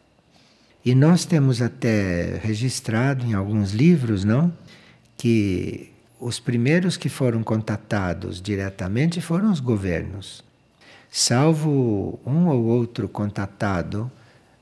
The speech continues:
que funcionava como indivíduo, que isso sempre houve, mas os governos foram contatados. O governo dos Estados Unidos foi contatado diretamente,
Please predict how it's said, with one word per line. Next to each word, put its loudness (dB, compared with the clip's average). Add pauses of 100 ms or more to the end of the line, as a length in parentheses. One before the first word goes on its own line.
(380)
que -10
funcionava -6
como -4
indivíduo, 0
que -8
isso -8
sempre -2
houve, 4 (420)
mas 0 (180)
os 0
governos 2
foram -2
contatados. -6 (260)
O -6
governo 4
dos 0
Estados -2
Unidos 0
foi -4
contatado -4
diretamente, -2